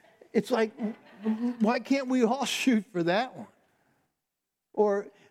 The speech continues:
the bumper sticker that says, "He who dies with the most toys wins," right?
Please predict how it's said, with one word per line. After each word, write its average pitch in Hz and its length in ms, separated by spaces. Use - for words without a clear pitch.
the 208 100
bumper 233 280
sticker 220 400
that 208 180
says, 202 300
"He 233 180
who 214 160
dies 196 400
with 180 160
the 190 80
most 190 360
toys 185 380
wins," 185 460
right? 180 280